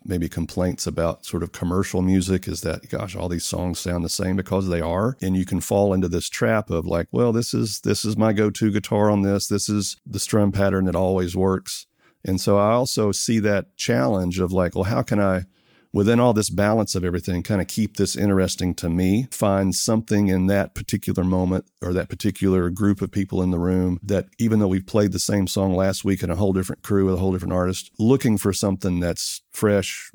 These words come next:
again, in the moment, not being kind of stuck in the rut of just like, "Okay, here's this whole thing again, and one, five, six, four, and, and here's what I do on that," or, "Here's the go-to guitars."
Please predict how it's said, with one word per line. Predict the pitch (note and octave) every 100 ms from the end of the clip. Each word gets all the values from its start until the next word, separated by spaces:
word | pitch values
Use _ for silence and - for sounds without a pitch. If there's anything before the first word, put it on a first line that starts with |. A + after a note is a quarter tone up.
| -
again, | F2+ F2
in | - G#2
the | G2+
moment, | F#2+ F#2 F#2 -
not | F2 F#2 -
being | F#2 F2
kind | D#2+ F#2
of | E2+ E2 _ _ - - _
stuck | - - G2+ G2+
in | F2+
the | E2+
rut | F2+ F2+
of | E2+
just | F2 F2+ -
like, | E2 F2
"Okay, | G2+ F#2+ F2+ F2
here's | F#2+ F2
this | F2 -
whole | F#2+
thing | - F2+ F2
again, | E2+ F2 E2+
and | E2+ G2
one, | G2 F#2
five, | F#2 F2
six, | - F#2 -
four, | - F2+ F2+
and, | E2+ F2
and | F#2 F2 E2+
here's | F#2 F#2+
what | F2
I | F2
do | F2+ F#2
on | F2
that," | E2+ F2
or, | F2+
"Here's | F#2 F2
the | -
go-to | F#2+ F2 -
guitars." | F2 F#2 F2 F2+ F#2